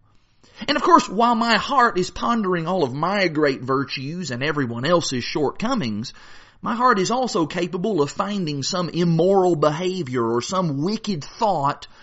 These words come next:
to be extremely attractive. I hope you are not surprised to find out that the concept of following your heart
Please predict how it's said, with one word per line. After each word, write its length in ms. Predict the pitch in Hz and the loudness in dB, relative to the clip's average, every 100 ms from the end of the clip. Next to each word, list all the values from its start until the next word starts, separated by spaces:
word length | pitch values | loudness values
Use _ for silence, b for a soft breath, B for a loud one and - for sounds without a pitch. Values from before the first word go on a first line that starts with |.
| b b - | b b -10
to 100 | 160 | -6
be 180 | 156 | 0
extremely 840 | 147 - - 185 175 165 139 127 123 | 0 0 -4 -2 -2 -2 0 0 -2
attractive. 580 | 123 135 117 - - - _ _ _ - - _ b b b b b b b b b b | -2 -6 -6 -10 -18 -20 _ _ _ -20 -20 _ b b b b b b b b b b
I 80 | - | -4
hope 240 | 220 311 208 | 0 0 0
you 140 | 220 | 0
are 100 | 180 | 0
not 260 | 185 185 - | 0 -2 -2
surprised 800 | 135 - 170 151 131 120 117 | -8 -2 0 2 0 -4 -8
to 80 | 131 | -10
find 340 | - 143 123 120 | -6 -4 -4 -4
out 460 | 110 104 110 - _ b b b | -4 -8 -14 -20 _ b b b
that 100 | 151 | -6
the 80 | - | -4
concept 680 | - 247 262 240 - 196 - | -2 2 2 2 0 -2 -4
of 100 | 123 | -6
following 640 | - 202 190 180 147 135 131 | -2 2 4 4 2 0 -2
your 120 | 104 | -4
heart 640 | - - 120 107 110 - | -6 -2 -2 -2 -8 -18